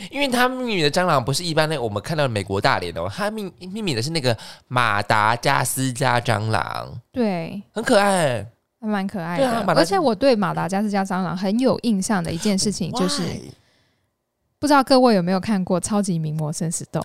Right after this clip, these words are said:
Speaker 1: 有。
Speaker 2: 有一集就是用蟑螂，马达加斯加蟑螂，然后你要拿在手上，
Speaker 1: 嗯。对。
Speaker 2: 把它当作是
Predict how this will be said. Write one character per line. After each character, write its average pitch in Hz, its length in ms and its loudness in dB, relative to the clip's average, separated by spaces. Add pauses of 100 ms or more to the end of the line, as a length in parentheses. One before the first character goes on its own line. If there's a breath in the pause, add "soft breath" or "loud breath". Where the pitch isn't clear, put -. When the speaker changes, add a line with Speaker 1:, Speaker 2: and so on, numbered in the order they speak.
(160)
Speaker 1:
有。 101 340 4 (260 loud breath)
Speaker 2:
有 208 200 0
一 254 60 2
集 208 200 -4
就 202 140 0
是 214 160 0
用 196 240 0
蟑 175 320 -2
螂， 165 180 -6 (140)
马 196 180 -2
达 180 140 -2
加 202 160 0
斯 226 100 0
加 190 160 2
蟑 196 280 0
螂， 175 180 -2
然 180 100 0
后 214 80 2
你 233 60 2
要 233 140 2
拿 180 180 0
在 185 100 0
手 - 320 -4
上， - 280 -4
Speaker 1:
嗯。 208 80 -14
对。 208 100 2
Speaker 2:
把 202 100 0
它 208 140 -2
当 214 260 -2
作 214 220 0
是 190 240 -4